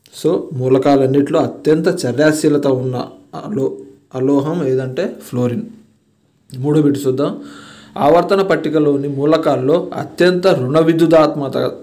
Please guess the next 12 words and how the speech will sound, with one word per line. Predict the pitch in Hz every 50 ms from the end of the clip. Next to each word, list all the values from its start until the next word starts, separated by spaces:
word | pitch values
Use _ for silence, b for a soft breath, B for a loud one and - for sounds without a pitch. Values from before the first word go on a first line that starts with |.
| - - _ - - - 123
రుణ | 135 147 160
విద్యుదాత్మకత | 170 160 156 151 151 165 151 151 147 147 147 - 147 143 135 - 127 117 - 131
కలిగిన | 127 - 127 123 127 120 127 139 160
మూలకం | 160 151 131 131 131 131 139 127 131 156 156 151
ఏది? | 127 123 123 120 123 - - - 120 - -
ఆప్షన్ | 107 123 - 151 143 135 -
చూద్దాం. | 135 127 143 160 165 160 B B B B B B _ -
క్లోరిన్, | 143 151 160 175 185 185 190 185
ఫ్లోరిన్, | 180 - - 147 151 160 165 165 175 175 175
సల్ఫర్, | - - - 143 147 143 143 165 165 165 - - - - -
ఫాస్ఫరస్. | - - 147 147 147 143 - - 123 - - - - - b b b b b b - -
So, | 165 170